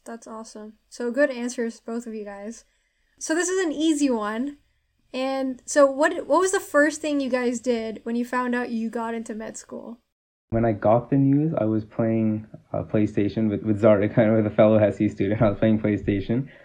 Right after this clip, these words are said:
Speaker 2: and I got the email. I checked it. I, I screamed. I was like, "Yo!" I was like, "Yo, I got into med school." And then, uh, and it was kind of, uh, again, but <laughs> at that time, it was, in Winnipeg, it was, like,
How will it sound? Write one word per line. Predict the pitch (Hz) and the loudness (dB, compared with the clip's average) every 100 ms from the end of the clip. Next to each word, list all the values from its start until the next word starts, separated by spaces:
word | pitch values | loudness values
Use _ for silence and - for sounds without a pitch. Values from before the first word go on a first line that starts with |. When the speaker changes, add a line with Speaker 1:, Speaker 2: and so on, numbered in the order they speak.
| - | 0
Speaker 2:
and | 107 | 2
I | |
got | 113 113 110 | 6 4 4
the | 107 | 2
email. | 104 104 120 | 4 4 4
I | 104 | 0
checked | - 117 117 | 2 2 2
it. | 101 101 - | 0 0 0
I, | - - 101 | -4 0 -2
I | |
screamed. | - - 120 110 104 | 2 6 6 6 4
I | |
was | 101 | 0
like, | 104 - - | -2 -4 -2
"Yo!" | 113 | 0
I | - | 2
was | 104 | 0
like, | 107 | 2
"Yo, | 113 110 | 4 4
I | 98 | 4
got | 107 113 | 2 2
into | 110 | 2
med | 113 117 | 2 0
school." | - 101 - - - - _ | -2 -4 -4 -16 -20 -20 _
And | 113 113 | 2 4
then, | 110 110 | 4 4
uh, | 104 98 95 - _ _ _ _ | 2 0 -4 -12 _ _ _ _
and | 123 | 0
it | |
was | 120 | 4
kind | 127 123 | 6 6
of, | - | 6
uh, | 120 113 | 4 4
again, | 117 120 110 | 6 4 4
but | 117 - - | 2 -2 -6
<laughs> | |
at | - 156 160 135 | 0 2 4 6
that | 120 | 6
time, | - 113 110 | 6 4 4
it | 104 | 4
was, | 107 92 - | 2 0 -2
in | 110 | 2
Winnipeg, | 107 113 110 110 95 | 4 2 2 0 0
it | - | -2
was, | 104 98 98 | -2 -2 -4
like, | 98 95 | -4 -6